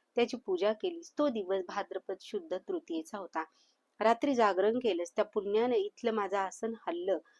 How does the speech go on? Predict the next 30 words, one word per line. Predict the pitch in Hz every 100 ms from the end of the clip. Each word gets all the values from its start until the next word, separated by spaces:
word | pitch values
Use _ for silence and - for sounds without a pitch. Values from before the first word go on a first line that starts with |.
| _
नंतर | 226 240 - 320
मी | 339 294
तिथे | 208 - 202
आलो, | 170 175
तुला | - 196
दर्शन | 190 175 165 233 240
दिलं | 190 170
आणि | 180 175
वर | 180 202
मागण्यास | 180 151 156 165
सांगितलं. | 185 160 160 - 320 - _ _ _ _ _ -
तू | 302
म्हणालीस, | 262 233 226 247 -
"तुम्ही | 247 262
माझे | 254 226
पती | 226 214 208
व्हावं, | 214 202 185 196 _ _ -
याशिवाय | 240 254 254 220
दुसरी | 220 202 - 208
इच्छा | 170 - 196
नाही." | 180 165 165 _ _ _ 233
नंतर | 254 254 302 311
ती | 294
गोष्ट | 202 190 -
मी | 196 185
मान्य | 185 214 254 -
केली | - 165 175 -
व | 196
गुप्त | 175 175 _ 175
झालो. | 175 151